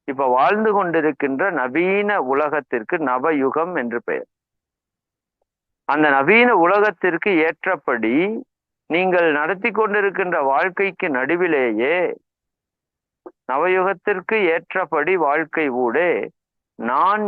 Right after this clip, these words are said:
என்னும் நிலை அறியும் மார்க்கம் இது. சரிதாங்களா? இவ்வளவு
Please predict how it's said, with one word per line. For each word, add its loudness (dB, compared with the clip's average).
என்னும் -2
நிலை 0
அறியும் 0
மார்க்கம் 0
இது. 4
சரிதாங்களா? -4
இவ்வளவு 6